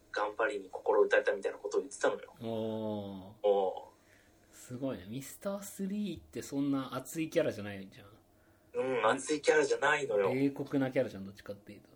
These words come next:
Speaker 2: と。
Speaker 1: おうおうおう。だから、え、な-、なんでいんのって多分みんな、あそこで思ったというか。
Speaker 2: うん。
Speaker 1: ほん-、そしたらね、そ-、そのセリフが出てきて、ちょっと後で読んでみて、頂上決戦編。
Speaker 2: なるほど。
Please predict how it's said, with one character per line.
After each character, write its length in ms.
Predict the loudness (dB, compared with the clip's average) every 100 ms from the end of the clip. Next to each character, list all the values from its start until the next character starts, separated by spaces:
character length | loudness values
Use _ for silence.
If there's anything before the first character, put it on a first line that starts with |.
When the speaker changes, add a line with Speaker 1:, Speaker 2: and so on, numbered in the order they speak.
| _ _ -6
Speaker 2:
と。 60 | 0
Speaker 1:
お 20 |
う 20 |
お 40 | 2
う 20 | 4 6 4 4 2 2
お 20 |
う。 60 | 0 _ _ _ _ _ -6
だ 80 | -4
か 60 |
ら、 60 | -2 -2
え、 40 | -2 -2 -6 -10 _ -2
な-、 100 | -2
な 0 |
ん 160 | -2 0
で 180 | 4 6
い 80 | 4
ん 120 | 2
の 120 | 2
っ 60 | 2
て 120 | 0
多 140 | 0 2
分 180 | 0
み 140 | -4 -10
ん 100 | -2
な、 300 | 2 2 0 _ _ -14
あ 60 |
そ 160 | -2 -2
こ 140 | 2
で 200 | 4 4
思 260 | 2 -2 -10
っ 40 | -10 -8
た 80 | -8
と 100 | -8
い 80 |
う 40 | -8
か。 220 | -8 -8
Speaker 2:
う 40 | -6
ん。 360 | -6 -6 -10 -14 -20 _ _ _ _ _ _
Speaker 1:
ほ 120 | -4 -4
ん-、 40 | -6 _ _ _ _
そ 180 | -10 -6
し 100 | -2
た 120 | 0
ら 60 | 0
ね、 280 | -2 -16 -18 -18
そ-、 180 | -16 -16 _ _ _ _ _ _ _ -16
そ 180 | -8 -6
の 120 | -4
セ 140 | -2
リ 100 | -2
フ 120 | 0 -2
が 120 | 0
出 100 | 0
て 120 | -2
き 120 | -12
て、 260 | -6 -6 -6 -18 _ _ _ _
ち 100 | -10
ょ 100 | -6
っ 100 | -4
と 80 | -4
後 0 |
で 100 | -4
読 160 | -4 -4
ん 60 |
で 80 | -6
み 80 | -10
て、 100 | -12
頂 200 | -6 -2
上 160 | -2 -4
決 260 | -6 -6
戦 140 | -2 0
編。 80 |
Speaker 2:
な 60 | 0
る 80 | -2
ほ 120 | -4
ど。 240 | -4 -6